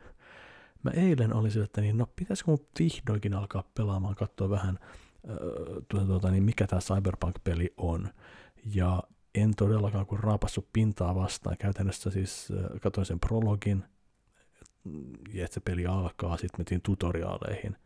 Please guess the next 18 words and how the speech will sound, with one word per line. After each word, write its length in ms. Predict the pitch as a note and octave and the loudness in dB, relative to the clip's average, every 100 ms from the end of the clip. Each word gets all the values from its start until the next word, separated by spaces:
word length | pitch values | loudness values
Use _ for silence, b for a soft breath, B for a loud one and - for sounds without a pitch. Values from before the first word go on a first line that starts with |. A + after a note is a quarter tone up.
| _ | _
Ja 60 | G2+ | -2
siinä 160 | G2+ G2+ | 2 2
kohtaa 320 | F#2 F2+ E2+ | 2 0 -2
mä 60 | E2 | -2
oon 100 | E2 | -2
vielä 120 | E2 | -4
tässä 240 | - - | -4 -4
vaiheessa, 160 | E2 E2 | -4 -4
että 140 | F2 | -2
en 100 | F#2 | -2
ole 140 | F2+ F2+ | 0 -2
vielä 180 | F2+ | -4
sen 160 | F2 G2 | -2 0
enempää 280 | F#2 - E2+ | 0 0 0
aloittanut 340 | F2 - F2+ | -2 -2 -4
Cyberpunkia, 840 | - F2+ F#2 - F2 F#2 - F#2+ | 0 0 0 -2 -2 -4 -2 -4
mutta 240 | F2 - E2+ | -2 -4 -4
niin 180 | E2 | -6